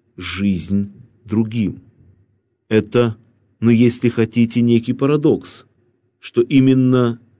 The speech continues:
все живые существа живут за счёт чьей-то смерти, за счёт смерти другого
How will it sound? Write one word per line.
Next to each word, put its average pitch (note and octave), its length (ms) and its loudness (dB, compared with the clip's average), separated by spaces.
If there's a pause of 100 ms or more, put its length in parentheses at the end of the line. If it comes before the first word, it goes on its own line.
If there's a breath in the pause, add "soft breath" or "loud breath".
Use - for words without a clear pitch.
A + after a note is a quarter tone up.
(220)
все D#3 440 2
живые A#2+ 500 4
существа C#3+ 880 -4 (680)
живут A#2 760 -2 (140)
за G#2 200 -4
счёт C#3+ 600 -2 (840)
чьей-то C3+ 540 2
смерти, D3+ 680 -4 (1000)
за G#2 160 -4
счёт C3 280 0
смерти C#3 440 -2
другого C3 800 0